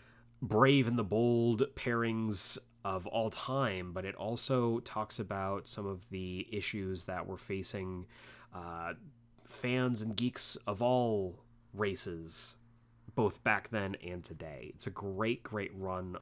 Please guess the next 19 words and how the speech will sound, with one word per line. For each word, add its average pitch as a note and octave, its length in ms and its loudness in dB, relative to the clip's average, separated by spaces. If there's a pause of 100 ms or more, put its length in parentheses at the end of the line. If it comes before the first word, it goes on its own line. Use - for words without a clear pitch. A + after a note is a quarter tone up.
from G2+ 260 2
one G2 160 6
of F2+ 120 0
the F#2 60 -2
greatest F#2+ 600 -2
of - 180 -10
all E2 460 -8 (140)
time. - 600 -12 (320)
So - 140 2
let's G3+ 180 4
jump A#3 220 0
into G3 140 2
this F3 280 2
week's E3+ 260 -2
list. - 680 -2 (200)
First D#3+ 400 0
off, D#3+ 320 0
we C3+ 160 4
have A#2+ 440 -2